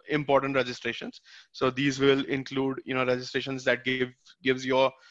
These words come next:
business a top-notch credibility as compared to your competitors, uh, you know, helps you win contracts. Uh, in certain cases, obviously, the larger contracts mandate having those registrations in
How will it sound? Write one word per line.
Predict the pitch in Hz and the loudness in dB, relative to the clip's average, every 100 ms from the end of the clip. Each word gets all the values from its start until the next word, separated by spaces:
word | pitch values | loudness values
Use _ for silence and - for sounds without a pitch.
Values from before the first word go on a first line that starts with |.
| _ - | _ -2
business | 139 131 151 147 - - | 0 2 2 0 -2 -2
a | 135 | 2
top-notch | 135 127 143 - | 2 2 -2 0
credibility | 131 127 127 131 185 165 | 0 0 0 -4 0 -2
as | - | -2
compared | 127 123 127 127 | -6 -2 -2 0
to | |
your | 127 | -4
competitors, | 120 113 117 113 156 220 - _ - _ | -4 -6 -6 -4 -4 -6 -10 _ -20 _
uh, | 117 113 113 | -2 -2 0
you | 131 | 0
know, | 131 | 0
helps | 131 123 - | 0 -2 -2
you | |
win | 131 131 | 0 0
contracts. | 123 117 - 117 117 - - - _ - | -2 -4 0 2 2 -2 -16 -20 _ -2
Uh, | 113 107 135 | 0 0 0
in | 135 | 0
certain | 135 131 135 131 - | 0 2 0 -2 -2
cases, | 131 120 131 123 | -2 2 0 2
obviously, | 120 120 120 123 127 123 _ _ - | 0 -2 -4 -4 -4 -4 _ _ -4
the | 123 | 0
larger | 120 120 135 | 2 2 0
contracts | 127 123 123 123 - | -2 -2 0 0 0
mandate | 123 120 131 135 131 - _ | -2 0 2 0 0 -4 _
having | 117 123 127 | -4 -2 0
those | 123 120 | -2 -4
registrations | 117 120 - 113 117 | -4 -6 -10 -10 -8
in | 117 | -10